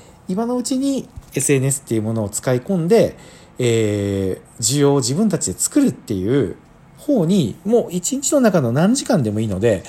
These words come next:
目を向けておきましょうっていうことなんですよね。でですよ。面白いのは、あの、自分一人でそっちの方向に行ってるわけじゃないっていうところが僕はすごく面白いと思ってて、これがどういうことかっていうと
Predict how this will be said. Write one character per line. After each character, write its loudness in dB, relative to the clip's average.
目 4
を 4
向 -2
け -2
て -4
お -2
き -6
ま 0
し 4
ょ 2
う -
っ -14
て -2
い 4
う 0
こ -6
と 6
な -2
ん -4
で -8
す -4
よ -6
ね。 0
で 4
で 2
す -4
よ。 -8
面 4
白 4
い 2
の 0
は、 -2
あ -4
の、 -2
自 2
分 2
一 -6
人 6
で 4
そ -4
っ -10
ち -6
の 0
方 0
向 0
に -2
行 -6
っ -16
て 2
る 2
わ 2
け -6
じ -4
ゃ -4
な 0
い 0
っ -6
て -10
い -4
う -10
と -8
こ -6
ろ -2
が -6
僕 -6
は -4
す -2
ご -6
く -8
面 -4
白 -2
い -6
と -10
思 -8
っ -14
て -12
て、 -4
こ 0
れ 6
が 4
ど 6
う 6
い 6
う 2
こ -4
と -6
か -6
っ -8
て -12
い -8
う -10
と -2